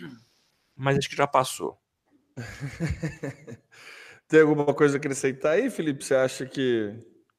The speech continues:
Speaker 2: que tem alguma melhoria nessa questão de, de análise de vaidade, em out-, entre outras coisas?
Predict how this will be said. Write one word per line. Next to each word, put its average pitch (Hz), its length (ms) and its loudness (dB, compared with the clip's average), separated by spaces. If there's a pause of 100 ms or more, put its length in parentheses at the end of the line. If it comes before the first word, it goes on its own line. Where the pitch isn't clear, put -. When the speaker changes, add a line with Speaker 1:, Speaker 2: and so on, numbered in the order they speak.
Speaker 2:
que - 120 -18
tem 123 240 0
alguma 120 600 0
melhoria 120 1080 4
nessa 113 320 0
questão 113 440 -4
de, 110 240 -6 (640)
de 110 160 4
análise 120 460 6
de 120 100 -2
vaidade, 123 640 8
em 113 120 2
out-, 113 280 2
entre 107 320 0
outras 110 300 2
coisas? 147 760 -2